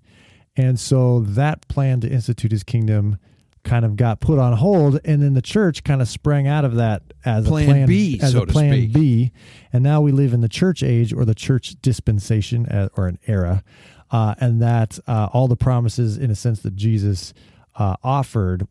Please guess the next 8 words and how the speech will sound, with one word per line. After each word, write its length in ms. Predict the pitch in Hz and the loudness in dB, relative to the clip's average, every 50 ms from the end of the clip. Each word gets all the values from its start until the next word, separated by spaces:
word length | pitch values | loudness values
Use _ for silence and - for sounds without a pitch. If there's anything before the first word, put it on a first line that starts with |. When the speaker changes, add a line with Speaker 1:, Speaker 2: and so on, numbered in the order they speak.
| _ | _
Speaker 1:
will 180 | - 117 110 101 | -2 -2 -2 -2
still 260 | 90 - - 127 113 | -4 -4 -4 -4 -4
come 200 | - - - 98 | -2 -4 -4 -4
about 320 | 92 87 90 87 82 - - | -4 -4 -4 -6 -6 -6 -6
later 720 | 101 101 104 107 113 120 131 139 131 - - - - - - - | -4 -4 -2 -2 0 0 0 0 -2 -2 -6 -8 -10 -14 -12 -6
in 160 | 123 101 92 | -6 -4 -4
the 80 | 87 85 | -4 -6
future. 580 | - - 156 160 139 - - 90 80 82 87 | -4 -2 -2 -2 -2 -2 -4 -4 -4 -4 -6